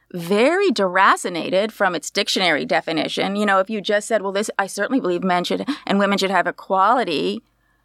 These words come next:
But damn it, are you freeing the nipple? Like, what does that have to do with it? Why are there all this incredible penumbra of just idiot things and different collections of idiot things for different kinds of women? And a related thing is,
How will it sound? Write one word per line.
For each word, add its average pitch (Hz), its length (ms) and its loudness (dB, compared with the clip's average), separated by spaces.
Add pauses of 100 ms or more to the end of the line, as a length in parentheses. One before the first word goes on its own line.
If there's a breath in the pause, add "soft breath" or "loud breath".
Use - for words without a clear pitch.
(200)
But 330 180 2
damn 302 180 2
it, 294 60 4
are 277 60 4
you 233 100 2
freeing 254 280 4
the 226 80 4
nipple? 220 380 4
Like, 254 180 2
what 311 260 2
does 330 160 -2
that 330 340 8
have 269 180 6
to 240 100 -4
do 202 240 4
with 165 160 2
it? 156 100 2
Why 262 460 6
are 269 140 2
there 247 280 2
all 247 300 6
this 247 180 -2 (160)
incredible 269 800 0
penumbra 240 600 2
of 196 100 -2
just 233 240 -6 (100)
idiot 320 420 0
things 202 540 -2 (400 loud breath)
and 226 360 4 (220 soft breath)
different 285 360 0
collections 254 540 2
of 269 120 0
idiot 233 320 2
things 214 260 0
for 202 120 0
different 233 360 0
kinds 220 320 0
of 226 140 -2
women? 190 520 0 (460 loud breath)
And 233 420 2
a 240 60 0
related 247 600 2
thing 220 260 0
is, 196 360 -2